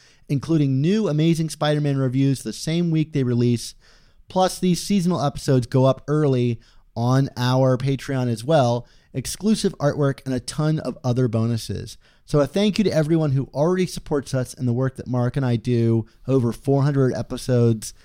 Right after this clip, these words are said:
to put this show together. And so a special thanks goes out to our newest contributors this week,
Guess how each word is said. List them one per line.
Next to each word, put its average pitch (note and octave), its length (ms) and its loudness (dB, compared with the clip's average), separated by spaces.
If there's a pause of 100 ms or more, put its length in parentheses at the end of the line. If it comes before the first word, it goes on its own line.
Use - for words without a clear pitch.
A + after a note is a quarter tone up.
(140)
to - 60 -6
put D3+ 280 0
this C3+ 120 4
show C3+ 220 0
together. A#2+ 600 -2 (380)
And C#3 220 0
so D3 160 2
a C3 60 2
special G#3 400 2
thanks D#3 400 0
goes C#3 200 4
out C#3 200 0
to D3 160 -2
our C#3 120 2
newest G3 460 4
contributors B2 640 -2
this A2+ 220 -4
week, B2 340 0